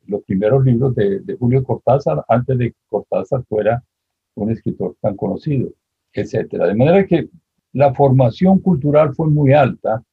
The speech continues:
y la exigencia cultural fue muy alta. La otra cosa importante para mí como,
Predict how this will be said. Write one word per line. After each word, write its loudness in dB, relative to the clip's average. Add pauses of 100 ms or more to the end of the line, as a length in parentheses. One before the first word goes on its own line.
(180)
y 2
la 2
exigencia 0
cultural -4
fue -8
muy -4
alta. -10 (1600)
La 2
otra 0
cosa 0
importante 0
para 2
mí -6
como, -2